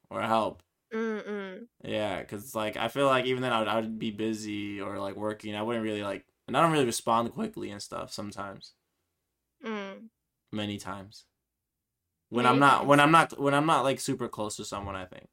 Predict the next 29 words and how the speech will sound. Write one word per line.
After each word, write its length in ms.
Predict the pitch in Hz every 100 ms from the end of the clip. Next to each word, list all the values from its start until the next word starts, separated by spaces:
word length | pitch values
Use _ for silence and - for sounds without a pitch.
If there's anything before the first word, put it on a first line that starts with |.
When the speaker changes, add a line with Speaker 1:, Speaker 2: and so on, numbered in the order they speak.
| _
Speaker 1:
you 60 | 107
know? 220 | 107 123 _ _ _ _ _ -
So 60 | 226
Speaker 2:
Mm-mm. 420 | 214 214 208 -
Speaker 1:
then, 540 | - 220 - 214 104 101
yeah. 240 | - 180
Speaker 2:
Yeah. 60 | 135 208 _
Speaker 1:
So, 340 | - 95 95
but 80 | -
I 80 | 127
think 220 | - 311
now, 420 | 127 110 110 107 104
yeah, 300 | 101 92 90 - _
definitely 480 | - 120 165 165 156
I 120 | 139 113
would 200 | 107 107
consider 400 | 104 101 104 104
you 200 | 98 98
a 20 |
good 180 | 98 98
friend 360 | - 101 101
since 180 | - 101
the 100 | -
podcast. 680 | - 98 101 - - - - 110
I 40 |
mean, 140 | 113
obviously 460 | 113 120 127 127 120
Japan 580 | 110 107 110 107 101 101
helped. 380 | 110 95 92